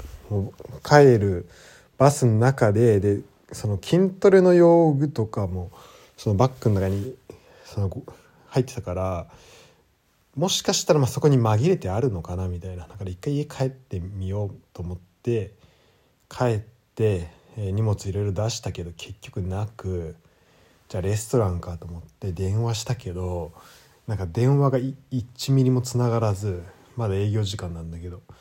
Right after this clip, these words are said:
じゃあしょうがねえ、バス乗るかと思って、で、一番早いバス見たら、もうあと二分後みたいになってて、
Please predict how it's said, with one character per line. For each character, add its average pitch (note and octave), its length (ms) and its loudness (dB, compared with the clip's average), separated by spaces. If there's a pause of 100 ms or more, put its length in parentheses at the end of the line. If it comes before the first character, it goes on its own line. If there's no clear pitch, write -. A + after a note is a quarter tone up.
(680)
じ - 160 -12
ゃ F#2 80 -6
あ - 20 -6
し - 100 -10
ょ - 40 -12
う A2 40 -4
が G#2 80 -2
ね F#2+ 60 -4
え、 G2 40 -4
バ G#2 180 -2
ス - 140 -8
乗 F#2+ 120 -6
る A2 80 -4
か G#2 200 -4
と G2 100 -10
思 F2+ 140 -8
っ - 20 -10 (260)
て、 G#2 300 -2 (320)
で、 G#2+ 200 -2
一 G#2+ 220 -4
番 A#2+ 220 4
早 B2+ 320 0
い F2+ 220 -4 (720)
バ A2 120 -2
ス G2 140 -6
見 G2 120 -4
た F#2+ 140 -6
ら、 F#2+ 400 0
も G#2 140 -4
う - 20 2
あ G#2 60 -2
と - 100 -6
二 F#2+ 180 -2
分 C3 280 4
後 C#3 100 4
み A#2+ 100 0
た F2+ 80 -8
い F2 40 -8
に F2 40 -8
な F2 60 -10
っ E2+ 40 -14
て - 120 -20
て、 E2+ 280 -12